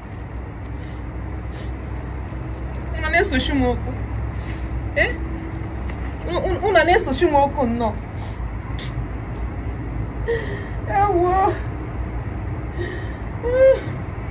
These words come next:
Some of, I understand there is no cash in Nigeria. There is cash scarcity. Some people don't have money to buy data.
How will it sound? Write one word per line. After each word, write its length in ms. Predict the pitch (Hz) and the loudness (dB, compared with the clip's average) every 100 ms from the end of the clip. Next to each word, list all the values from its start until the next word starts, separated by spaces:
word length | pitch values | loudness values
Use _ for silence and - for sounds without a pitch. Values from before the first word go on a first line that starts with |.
| - - - - - - - - - - - - - - - | -4 -6 -6 -6 -6 -6 -4 -4 -4 -4 -4 -6 -6 -6 -6
Some 180 | - 349 | -2 4
of, 220 | 302 269 | 6 6
I 140 | 226 269 | 8 8
understand 560 | 285 285 285 359 320 254 | 6 4 4 6 6 8
there 100 | 240 | 6
is 140 | 226 | 6
no 160 | 269 285 - | 4 2 4
cash 380 | 233 208 - | 4 4 -2
in 120 | 190 202 | -4 -2
Nigeria. 640 | 180 180 180 226 202 165 - | -2 -2 -2 0 0 -2 0
There 140 | 214 | 0
is 140 | 208 - | 0 -4
cash 200 | - 269 - | 0 0 0
scarcity. 680 | - 240 220 - 208 180 175 - - - - - - - - - - - - - - - - - | -4 0 0 -2 -6 -6 -8 -8 -10 -10 -8 -10 -10 -10 -10 -10 -10 -10 -8 -8 -10 -10 -8 -6
Some 180 | - 254 | -2 0
people 220 | 339 311 | 0 2
don't 200 | 277 262 | 2 4
have 200 | 240 220 | 4 4
money 240 | 214 214 214 | 2 2 0
to 120 | 185 | 0
buy 220 | 170 196 | 4 4
data. 440 | 185 175 175 180 | 4 2 2 0